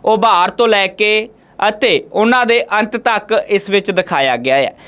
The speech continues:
ਖਾਸ ਕਰਕੇ ਉਸ ਦੌਰ ਨੂੰ, ਜਿਸ ਦੌਰ ਦੇ ਵਿੱਚ ਇੰਦਰਾ ਗਾਂਧੀ ਆਪਣੇ ਰਾਜਨੀਤਿਕ ਤੇ ਪ੍ਰਸ਼ਾਸਨਿਕ ਤੇ ਸੱਤਾ ਦੇ ਨਸ਼ੇ 'ਚ ਚੂਰ ਸੀ, ਉਸ ਸਮੇਂ ਨੂੰ ਇਸ 'ਚ ਕੇਂਦਰਿਤ ਕੀਤਾ ਗਿਆ।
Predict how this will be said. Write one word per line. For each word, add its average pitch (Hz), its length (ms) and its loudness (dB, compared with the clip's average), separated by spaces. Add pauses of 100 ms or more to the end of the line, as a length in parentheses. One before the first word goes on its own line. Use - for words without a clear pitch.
(180)
ਖਾਸ 233 280 0
ਕਰਕੇ 240 480 2
ਉਸ 202 260 -2
ਦੌਰ 220 320 2
ਨੂੰ, 247 220 -2
ਜਿਸ 190 200 -2
ਦੌਰ 202 280 0
ਦੇ 208 160 2
ਵਿੱਚ 202 360 0 (140)
ਇੰਦਰਾ 202 320 0
ਗਾਂਧੀ 214 440 0
ਆਪਣੇ 214 580 -2 (360)
ਰਾਜਨੀਤਿਕ 220 720 0
ਤੇ 214 300 0 (320)
ਪ੍ਰਸ਼ਾਸਨਿਕ 220 720 0
ਤੇ 220 160 0
ਸੱਤਾ 220 440 -2
ਦੇ 226 100 2
ਨਸ਼ੇ 202 300 0
'ਚ 208 120 -4
ਚੂਰ 220 360 2
ਸੀ, 208 320 0 (380)
ਉਸ 247 220 2
ਸਮੇਂ 226 500 0 (120)
ਨੂੰ 214 380 2
ਇਸ 180 180 0
'ਚ 240 100 0
ਕੇਂਦਰਿਤ 196 440 -2
ਕੀਤਾ 127 300 -4
ਗਿਆ। 127 160 -2